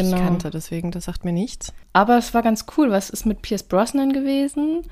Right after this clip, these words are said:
Speaker 2: Und das, ich hab nämlich, die waren da dann so, die hatten da so einen lustigen Plan, dass sie nach Frankreich wollen, weil seine Firma ist irgendwie pleite gegangen und durch so eine Bank und die wollten dann den Typen da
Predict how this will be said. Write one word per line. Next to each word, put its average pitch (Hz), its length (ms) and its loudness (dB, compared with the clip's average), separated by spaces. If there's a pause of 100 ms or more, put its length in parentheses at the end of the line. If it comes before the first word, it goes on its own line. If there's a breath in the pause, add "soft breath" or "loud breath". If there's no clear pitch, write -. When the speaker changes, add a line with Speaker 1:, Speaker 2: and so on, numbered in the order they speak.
Speaker 2:
Und 202 840 2
das, - 300 -2
ich - 120 -6
hab - 100 -2
nämlich, 208 300 2
die 165 160 -6
waren 175 160 2
da 180 80 2
dann 170 160 0
so, 143 240 -2
die 139 160 -10
hatten 147 180 -6
da 143 120 -4
so 139 60 -6
einen 143 80 -4
lustigen 135 340 -6
Plan, 196 360 0
dass 165 140 -4
sie - 100 -8
nach 131 140 -6
Frankreich 175 540 -4
wollen, 156 340 -2
weil 139 320 -6 (140)
seine 143 300 -6
Firma 175 420 -2
ist 165 160 -10
irgendwie 147 200 -4
pleite 165 300 -4
gegangen 151 360 -4
und 143 260 -6
durch 156 160 0
so 151 60 -2
eine 139 100 0
Bank 175 360 4
und 147 140 -4
die 147 100 -6
wollten 151 220 4
dann 143 220 -2
den 135 200 -6
Typen - 260 -4
da 147 320 0